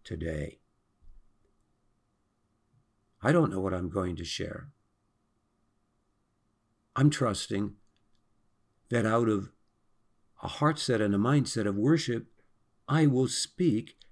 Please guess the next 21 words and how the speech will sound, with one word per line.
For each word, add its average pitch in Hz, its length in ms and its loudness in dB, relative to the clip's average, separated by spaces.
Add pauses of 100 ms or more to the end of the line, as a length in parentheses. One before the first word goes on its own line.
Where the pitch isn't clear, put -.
(120)
as 135 220 0
the 151 160 0
oracles 110 640 0
of 110 140 -6
God. 123 360 0 (1700)
What 147 400 2
God, 117 420 4
by 110 180 2
His 107 200 0
Spirit, 120 420 0
is 107 220 -2
saying 113 400 0
to 113 120 -2
the 107 100 0
body 113 360 0
of 113 120 -6
Christ 104 420 -4
at 98 120 -4
this 98 200 -6
time 107 320 -4
of 101 140 -4